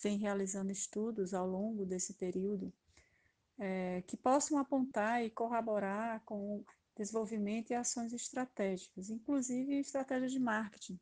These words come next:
para que o turismo possa novamente ser um gerador de emprego e renda, e assim fazer com que toda a cadeia produtiva do turismo seja reativada.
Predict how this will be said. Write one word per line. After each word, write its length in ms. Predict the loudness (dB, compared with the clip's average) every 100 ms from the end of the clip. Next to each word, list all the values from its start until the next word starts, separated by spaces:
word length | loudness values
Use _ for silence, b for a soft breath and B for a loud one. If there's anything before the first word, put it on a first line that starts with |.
| _
para 200 | -2 0
que 100 | 0
o 40 | -2
turismo 360 | 0 0 -2
possa 320 | 2 2 4 2
novamente 580 | -2 0 0 0 -2
ser 140 | -2 -2
um 60 |
gerador 500 | 0 0 0 -2 -2
de 100 | -2
emprego 380 | -4 -2 -2 -2
e 80 | -4
renda, 420 | -6 -8 -8 -10 -14 _ _ _ _ 2
e 60 |
assim 260 | 2 4 2
fazer 380 | 4 4 4 0
com 120 | 0
que 120 | -2
toda 240 | 2 2 2
a 40 |
cadeia 320 | 2 2 2
produtiva 580 | 2 0 0 -2 -2 -2
do 100 | -4
turismo 420 | -4 -2 -2 -2
seja 400 | -2 0 0 -2
reativada. 800 | -2 -2 -2 -2 0 0 -2 -8